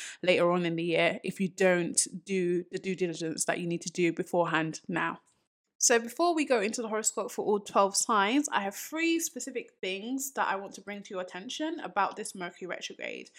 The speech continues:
You need to look at where Uranus and Mercury are visiting in your chart and how they will be connecting with the house where Mars in Cancer is transiting.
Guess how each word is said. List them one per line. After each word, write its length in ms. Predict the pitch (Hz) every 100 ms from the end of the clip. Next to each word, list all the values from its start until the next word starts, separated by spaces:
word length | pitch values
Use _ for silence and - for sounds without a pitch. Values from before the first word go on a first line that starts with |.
| - - - _
You 100 | 214
need 120 | 233
to 80 | 240
look 340 | 214 277 -
at 180 | 311 240
where 140 | 226 214
Uranus 520 | 214 202 202 202 214
and 100 | 196
Mercury 460 | 185 202 - 240
are 180 | 190 196
visiting 360 | 202 190 - 185
in 60 |
your 140 | 180 180
chart 520 | - 180 190 311 294 - - - -
and 160 | - 220
how 720 | - 233 240 269 311 330 -
they 120 | 220
will 120 | 202 196
be 140 | 196
connecting 560 | - 196 196 - 226 196
with 120 | 185
the 80 | 180
house 460 | 202 180 190 -
where 220 | 190 185
Mars 380 | 196 190 196 208 -
in 140 | 196
Cancer 420 | - 180 190 185
is 160 | - 185
transiting. 800 | - 180 165 160 - - -